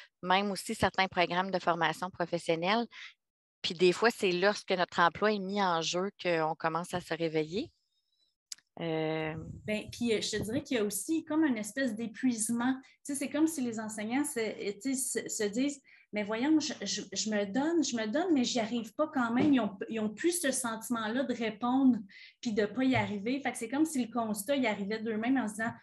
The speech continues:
Speaker 2: Ok, mais là, il faudrait que je fasse autrement parce que sinon, je m'en sortirai jamais. » Tu sais, fait que, moi, c'est ce que je commençais à entendre de plus en plus, là, tu sais.
Speaker 1: C'est le fun d'être pas tout seul à porter un dossier. Yes. Jeanne Lambert,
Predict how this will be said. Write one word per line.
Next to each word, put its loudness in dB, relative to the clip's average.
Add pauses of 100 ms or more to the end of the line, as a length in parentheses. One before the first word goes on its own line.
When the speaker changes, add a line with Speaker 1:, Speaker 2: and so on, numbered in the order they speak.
(160)
Speaker 2:
Ok, -8
mais 0
là, -2
il -6
faudrait -6
que -6
je -6
fasse -4
autrement -4
parce -6
que -6
sinon, -4
je -6
m'en 0
sortirai -8
jamais. » -2 (120)
Tu -8
sais, -10
fait -4
que, 0 (280)
moi, 2
c'est 0
ce -2
que 0
je 0
commençais -2
à 0
entendre -2
de 0
plus -10
en -4
plus, -6
là, -6
tu -12
sais. -10 (2500)
Speaker 1:
C'est -2
le -2
fun 0
d'être 2
pas -2
tout -10
seul 2
à 2
porter -4
un -2
dossier. -4 (1700)
Yes. -8 (360)
Jeanne 8 (100)
Lambert, 8